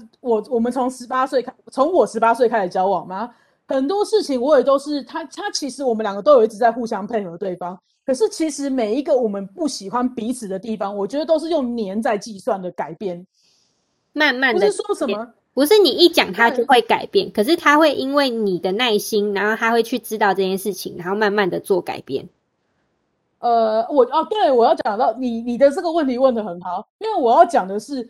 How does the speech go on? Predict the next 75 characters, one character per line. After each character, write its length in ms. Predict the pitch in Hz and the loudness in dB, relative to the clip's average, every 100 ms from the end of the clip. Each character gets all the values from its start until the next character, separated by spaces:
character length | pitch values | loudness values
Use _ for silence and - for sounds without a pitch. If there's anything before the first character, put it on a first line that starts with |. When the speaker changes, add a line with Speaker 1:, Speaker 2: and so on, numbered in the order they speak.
| _ | _
Speaker 1:
你 180 | 254 247 | -6 -6
不 120 | 247 | -2
要 200 | 294 370 | 2 2
对 200 | 381 381 254 | 2 -2 -2
别 280 | - 220 | 2 6
人 180 | 240 220 | 6 4
的 80 | 208 | 0
改 220 | 220 185 | 0 -2
变 240 | 185 254 233 | 0 0 4
要 160 | 254 | 4
心 480 | 240 - 294 269 277 | 4 -6 -6 -4 -4
存 320 | - 214 180 | -2 -4 -4
期 360 | 185 - 170 185 | -10 -14 -14 -2
望， 240 | 220 196 | -2 -2
你 80 | 202 | -10
不 220 | - 214 | -8 -2
要 240 | 262 247 208 | 4 6 6
哦。 400 | 190 180 208 226 _ | 2 0 -2 -6 _
就 80 | 381 | -6
是 80 | 427 403 _ - | -4 -4 _ -10
你 120 | 247 | -2
要 120 | 381 | 0
想 240 | 415 277 196 | 0 -2 -4
的 80 | 214 | -4
是， 160 | 339 | -6
这 140 | 269 403 | -8 -8
个 160 | - | 0
人 180 | 247 226 | 2 2
如 140 | 226 294 | -2 -4
果 160 | 269 | -6
不 140 | - - | -8 -6
改 180 | 208 | -4
变， 200 | 190 254 | -2 -2
你 120 | 226 214 | -2 2
还 80 | |
有 100 | 226 | 4
没 120 | 233 233 | 4 4
有 60 | |
办 140 | 226 208 | 0 0
法 140 | 165 | -2
继 140 | 208 | -6
续 160 | 196 196 | -16 -12
爱 200 | 185 175 | -6 -6
他？ 360 | - 165 175 254 _ _ _ _ _ _ - | -8 -14 -14 -16 _ _ _ _ _ _ -12
对。 100 | 202 | -6
Speaker 2:
哦。 520 | 175 214 240 277 302 | -6 -2 2 4 4
Speaker 1:
而 20 | |
且 80 | 427 349 262 | 2 0 -2
你， 160 | 247 302 - - | -8 -10 -14 -14
你 140 | 254 | -14
愿 140 | 302 440 | -8 -8
不 100 | 311 | -6
愿 140 | 349 381 | -8 -4
意 60 | |
为 140 | 381 339 | -4 -4
了 100 | 247 | -4
这 140 | 359 | -4
个， 200 | 339 247 240 - | 0 0 0 2
等 200 | 247 202 | 2 2
他 240 | 226 202 - | -2 -2 0
改 220 | - 175 | -2 -2
变 180 | 269 233 | -2 -4
的 100 | 208 | -4
这 140 | 214 | -6
件 160 | 220 214 | -6 -6
事 200 | 247 226 | -8 -10
情， 240 | - 185 | -8 -10
你 100 | 185 | -6
要， 220 | 208 269 | 0 0
你 120 | 240 196 | 0 -2
可 120 | 254 | 0
以 40 | |
再 120 | 262 | 0
忍 240 | 226 185 190 | 0 -2 -6
几 180 | - | -12